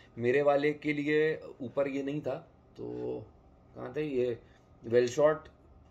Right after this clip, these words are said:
के साथ में जो ये आईआर के दिख रहे हैं दो receivers, ये आते नहीं थे मेरे Cadwell के chronograph में, तो ये मैंने अलग से बनाए थे। मैं एक बार आपको इनकी website पे दिखा देता हूँ। इनके में आते हैं,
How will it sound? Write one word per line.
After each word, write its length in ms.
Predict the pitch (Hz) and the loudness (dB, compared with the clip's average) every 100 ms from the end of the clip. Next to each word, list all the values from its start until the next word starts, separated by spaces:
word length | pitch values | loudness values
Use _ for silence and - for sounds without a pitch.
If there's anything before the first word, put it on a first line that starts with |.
| - | -16
के 120 | - 139 | -8 0
साथ 280 | 135 127 | 0 0
में 100 | 156 | -4
जो 100 | 151 | -4
ये 280 | 151 156 - | -2 -2 -2
आईआर 400 | 120 120 135 143 | -2 0 2 0
के 140 | 139 151 | 0 -4
दिख 200 | 131 127 | -4 -4
रहे 100 | 139 | -4
हैं 80 | 135 | -2
दो 100 | 131 | -2
receivers, 540 | 117 120 131 151 - _ - _ 120 | -2 -4 -6 -6 -16 _ -20 _ -16
ये 340 | 113 135 139 117 | -4 -2 0 0
आते 320 | 113 127 147 | -2 -2 -4
नहीं 160 | 147 143 | -4 -4
थे 160 | 139 156 - - | -4 -4 -12 -10
मेरे 280 | 117 117 123 | -2 0 0
Cadwell 400 | 123 113 120 120 | 0 0 0 -2
के 240 | 127 127 | -4 -6
chronograph 520 | 123 117 120 123 - | -6 -6 -2 -4 -6
में, 100 | 131 | -10
तो 60 | 131 | -6
ये 120 | 123 | -6
मैंने 180 | 123 127 | -6 -8
अलग 280 | 120 123 123 | -4 -6 -2
से 140 | 131 | -4
बनाए 360 | 120 117 110 107 | -2 -6 -8 -8
थे। 100 | 143 - - - - | -12 -12 -20 -20 -16
मैं 120 | 117 | -14
एक 100 | 110 | -8
बार 120 | 120 | -6
आपको 240 | 117 - 123 | -6 -8 -10
इनकी 360 | 117 120 120 | -10 -14 -8
website 360 | 123 113 120 120 | -8 -6 -6 -6
पे 60 | 123 | -6
दिखा 200 | 117 113 | -4 -6
देता 180 | 113 | -8
हूँ। 80 | 127 | -12
इनके 300 | 131 123 147 | -8 -4 -4
में 160 | 151 - | -6 -4
आते 280 | 113 220 135 | -4 -4 -6
हैं, 260 | 127 151 | -6 -10